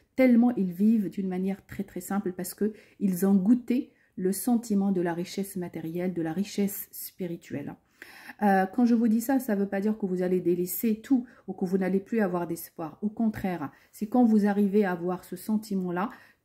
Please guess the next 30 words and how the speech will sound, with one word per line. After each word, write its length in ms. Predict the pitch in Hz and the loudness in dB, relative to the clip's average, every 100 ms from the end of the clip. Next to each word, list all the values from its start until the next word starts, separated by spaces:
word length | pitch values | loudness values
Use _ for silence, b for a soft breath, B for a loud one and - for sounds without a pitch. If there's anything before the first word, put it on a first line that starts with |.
| _ _ _ | _ _ _
quand 140 | - 240 | 0 4
vous 200 | 220 202 | 6 4
allez 200 | 196 190 | 4 2
vivre 360 | 185 220 196 | 2 0 -2
dedans, 340 | 185 175 175 - | -4 -4 -4 -6
eh 100 | 196 | -8
bien, 260 | 160 160 - b b _ _ | -6 -8 -8 b b _ _
tous 160 | 311 | 6
vos 160 | 269 247 | 6 6
vœux 300 | 208 196 - _ | 4 0 -2 _
les 120 | 202 | -6
plus 240 | 202 - 247 | -6 -4 -2
difficiles, 500 | 220 214 202 - 208 | -2 -2 -4 -2 -2
ils 80 | 196 | -2
seront 360 | - 175 214 b b _ - | -4 -4 -4 b b _ -2
exaucés, 500 | 208 180 190 - 202 | -2 -2 -6 -2 -2
Inch'Allah. 520 | 175 170 - 160 147 - - - - - _ _ - - | -2 -6 -8 -8 -10 -14 -20 -20 -20 -20 _ _ -20 -12
Donc, 340 | 190 220 285 196 160 B B B | 0 4 6 4 -4 B B B
entraînez-vous 840 | 254 269 262 262 233 214 202 294 b b b b | 4 4 4 4 6 6 4 0 b b b b
à 200 | - 226 | -4 0
être, 320 | 226 226 - - - _ - | 0 -2 -8 -10 -12 _ -10
euh, 460 | 185 175 165 214 - - _ _ | -6 -4 -2 -4 -6 -10 _ _
bienveillant, 640 | - 214 240 220 214 190 - _ _ | 2 4 6 6 4 0 -4 _ _
à 100 | 190 | -6
exprimer 500 | 196 - - 196 185 | -6 -8 -6 -2 -2
la 120 | 180 | -2
bonté, 500 | 170 196 - 220 - b b b b - | -2 -4 -2 -4 -4 b b b b -8
euh, 540 | 175 160 165 - 175 - | -6 -6 -6 -8 -10 -4
à 160 | 214 | -2
exprimer, 840 | 220 - - - 214 214 240 226 | -2 -4 -14 -2 4 6 4 2